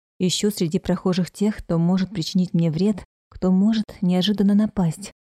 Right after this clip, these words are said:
Да, это паранойя. Но что поделаешь? Ничего. Гена уже давно погрузил все продукты и прочие мелочи во вторую тележку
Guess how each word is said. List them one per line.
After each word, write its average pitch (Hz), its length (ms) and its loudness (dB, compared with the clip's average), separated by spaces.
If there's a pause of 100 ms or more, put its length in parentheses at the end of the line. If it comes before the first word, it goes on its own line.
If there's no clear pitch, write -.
(480)
Да, 208 440 0 (140)
это 247 280 -2
паранойя. 170 680 2 (520)
Но 220 240 2
что 262 200 -6
поделаешь? 240 720 0 (360)
Ничего. 185 680 0 (960)
Гена 202 480 2
уже 202 120 2
давно 196 360 2
погрузил 175 440 0
все 170 160 -2
продукты 175 520 -2
и - 20 -2
прочие 175 420 0
мелочи 170 360 0
во 165 80 2
вторую 170 340 0
тележку 180 500 -2